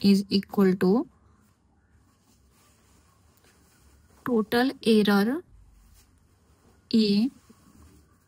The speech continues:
by number of station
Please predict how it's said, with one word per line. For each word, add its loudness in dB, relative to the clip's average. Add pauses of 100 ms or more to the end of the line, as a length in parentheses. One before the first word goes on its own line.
(220)
by 0
number -2
of -6 (840)
station -2